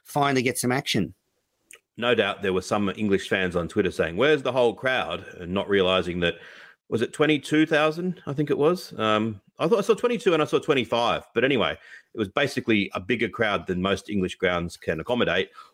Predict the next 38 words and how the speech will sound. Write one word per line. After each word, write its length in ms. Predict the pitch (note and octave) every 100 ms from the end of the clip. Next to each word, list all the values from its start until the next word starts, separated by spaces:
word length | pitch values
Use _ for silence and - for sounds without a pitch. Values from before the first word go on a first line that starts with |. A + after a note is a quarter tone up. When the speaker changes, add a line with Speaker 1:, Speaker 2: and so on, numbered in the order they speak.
| _
Speaker 2:
Also, 580 | B2+ B2+ - G#2 F#2 E2+ - _ -
Perth, 460 | G#2+ G2+ - - _ _
with 160 | F#2+ G2
its, 260 | F#2+ -
whatever, 340 | G2+ F#2 F2 E2 - _ -
two 120 | A2+
million 200 | G2 E2+
people, 400 | A2 G#2+ E2 D#2+ - - _ _ -
the, 160 | G2 F#2+
the 120 | G2
next 320 | G2 A2+ - A2
nearest 380 | G#2 F#2+ -
city, 400 | - G#2+ F#2 F2 -
Adelaide, 380 | A2 G2 F#2+
is 140 | F2 D#2+
a 40 |
six 200 | - G2
hundred 320 | G#2 F2+ D#2+
billion 320 | F2 G2 F2 F2+
year 140 | E2+
drive 260 | F2 F#2 F2+
away. 320 | D#2 D2 D2 -
Um, 200 | E2+ E2
so 280 | - F2+ E2+ - _
it's 100 | -
not 100 | A3
actually 240 | D3+ - F2
that 140 | D#2+
bad. 360 | G#2+ D2+ - E2
Um, 300 | E2 E2 D#2
it's 100 | -
a 60 |
pretty 220 | - G#2
decent, 360 | D#2 D#2+ - - - F2
uh, 160 | D#2+ D#2+
roll-up, 360 | F#2 F2 -
I 60 | C#2+
think. 240 | E2 G2+